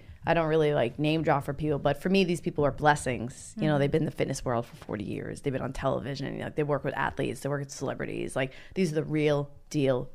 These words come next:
Speaker 1: people.
Speaker 2: Yeah.
Speaker 1: So I'm like, "You know what? I'm blessed 'cause they're about to sit in my chair." So it's things like that that I'm like, "You know what? Wow, maybe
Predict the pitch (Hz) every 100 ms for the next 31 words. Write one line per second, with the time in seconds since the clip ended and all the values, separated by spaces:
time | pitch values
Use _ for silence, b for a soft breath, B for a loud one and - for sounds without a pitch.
0 | - - 143 - - - 220 208 180 175
1 | 185 185 185 185 185 190 - 170 139 147
2 | 131 - - - - 160 147 139 131 131
3 | 139 - 104 101 95 - - - - _
4 | - - - 170 165 - 185 170 165 151
5 | - 151 139 - 147 147 147 143 160 156
6 | 160 151 156 143 143 151 151 170